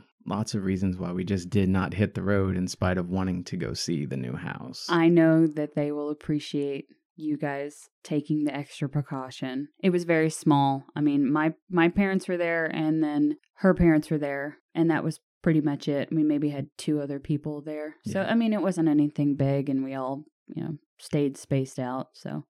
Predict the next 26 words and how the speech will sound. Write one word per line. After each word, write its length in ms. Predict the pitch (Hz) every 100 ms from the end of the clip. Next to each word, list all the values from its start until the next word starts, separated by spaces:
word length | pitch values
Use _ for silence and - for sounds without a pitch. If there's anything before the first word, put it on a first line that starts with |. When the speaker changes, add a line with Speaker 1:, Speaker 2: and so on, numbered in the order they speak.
| _
Speaker 1:
And 100 | 120
obviously, 460 | 101 98 92 - 98
I 80 | 92
still 260 | - 117
see 200 | 101 107
you, 440 | 98 107 117 92 95
and 120 | 95
I 60 |
sit 180 | 92 107
in 100 | 101
a 40 | 95
<laughs> 0 |
confined 200 | - 240
Speaker 2:
Yeah. 220 | 196 180
Speaker 1:
space 280 | - 120 110
with 120 | 104
you, 260 | 123 104
so 160 | 101 -
Speaker 2:
Yeah. 280 | 196 160 165
Speaker 1:
anybody 380 | - 135 120 113
that 100 | 101
was 160 | 98 98
there, 400 | 123 107 98 98
I 80 |
would, 220 | 95 95 - _
but 320 | 143 101 87